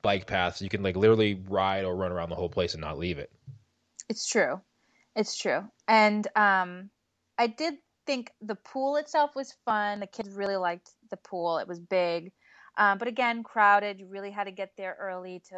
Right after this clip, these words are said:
Speaker 2: reserve a spot in the sun.
Speaker 1: There wasn't a lot
Speaker 2: Um,
Speaker 1: of s-, uh, there wasn't too many s-, uh, chairs at this,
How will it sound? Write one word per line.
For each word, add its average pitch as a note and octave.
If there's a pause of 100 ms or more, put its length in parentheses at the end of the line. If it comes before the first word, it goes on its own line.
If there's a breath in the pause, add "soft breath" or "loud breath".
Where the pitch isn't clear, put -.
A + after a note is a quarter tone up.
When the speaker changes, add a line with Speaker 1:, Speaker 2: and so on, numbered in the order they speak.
(140)
Speaker 2:
reserve F3
a F3+
spot E3+
in F3+
the F3
sun. E3
Speaker 1:
There C#3
wasn't B3
a A3+
lot G3+
Speaker 2:
Um, F3+
Speaker 1:
of -
s-, - (180)
uh, G2+ (840)
there A2
wasn't F#3
too -
many D3+
s-, -
uh, E2 (180)
chairs F#2
at D#2+
this, E2+